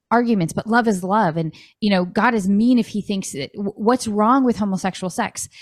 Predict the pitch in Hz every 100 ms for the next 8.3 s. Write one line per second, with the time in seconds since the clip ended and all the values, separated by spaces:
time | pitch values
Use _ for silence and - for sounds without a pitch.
0 | - - - 214 - 214 240 277 277 247
1 | - 180 - 214 202 214 196 170 180 170
2 | - 165 202 196 196 202 - 190 170 160
3 | 165 - 165 147 156 - 170 165 170 156
4 | - - 160 220 233 254 214 170 180 160
5 | 175 175 226 180 160 170 - - - -
6 | 185 175 196 214 226 190 180 180 - -
7 | 180 254 247 208 185 170 165 - 170 -
8 | - 202 190